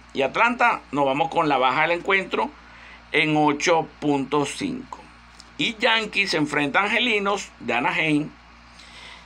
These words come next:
Ahí en ese partido también nos vamos con la baja del encuentro en ocho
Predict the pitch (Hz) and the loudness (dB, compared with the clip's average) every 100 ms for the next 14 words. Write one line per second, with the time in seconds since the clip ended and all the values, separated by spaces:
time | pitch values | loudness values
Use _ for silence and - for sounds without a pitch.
0 | - - 147 156 160 190 180 - - 226 | -4 2 4 4 2 2 2 2 0 2
1 | 220 226 175 156 160 160 156 175 170 156 | 2 2 0 2 2 2 2 2 2 2
2 | 131 131 131 160 175 185 202 190 170 196 | 4 4 2 2 0 0 0 0 0 -2
3 | - 127 139 120 113 - 143 | 0 -2 -2 -2 -4 -2 -2